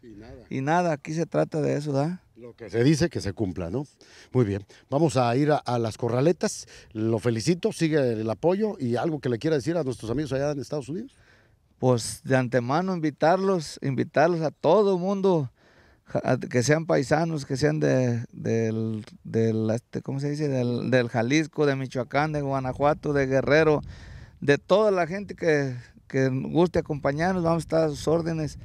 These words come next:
Speaker 2: En toda la Unión Americana vamos a andar en varios estados y por ahí los, eh, los invito a que nos acompañen para que vean lo que trae Rancho El Farallón. Ya en vivo, a lo mejor ya nos conocen por las redes sociales, pero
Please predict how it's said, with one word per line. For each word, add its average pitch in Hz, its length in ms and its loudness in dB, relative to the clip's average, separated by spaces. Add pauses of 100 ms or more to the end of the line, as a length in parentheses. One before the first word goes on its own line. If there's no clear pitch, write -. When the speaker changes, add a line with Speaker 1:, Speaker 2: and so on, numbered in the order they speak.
(360)
Speaker 2:
En 139 200 0
toda 196 400 6
la 160 200 4
Unión 170 260 -2
Americana 165 540 0
vamos 175 160 2
a 170 40 2
andar 160 240 2
en 151 100 0
varios 156 260 4
estados 180 600 0 (500)
y 135 120 0
por 135 200 2
ahí 139 180 4
los, 165 220 2
eh, 135 300 0
los 123 340 -4
invito 151 460 2
a 139 100 0
que 131 100 -6
nos 120 180 -6
acompañen 156 720 -4
para 131 200 0
que 127 140 -6
vean 143 180 2
lo 156 80 0
que 139 140 -6
trae 143 160 2
Rancho 147 260 -2
El 135 60 -2
Farallón. 131 560 0 (560)
Ya 131 160 2
en 147 100 0
vivo, 175 260 2
a 165 40 2
lo 147 80 0
mejor 143 180 0
ya 170 120 2
nos 156 140 -6
conocen 147 460 -2
por 127 180 -2
las 123 140 0
redes 147 240 2
sociales, 170 600 -2 (680)
pero 127 580 4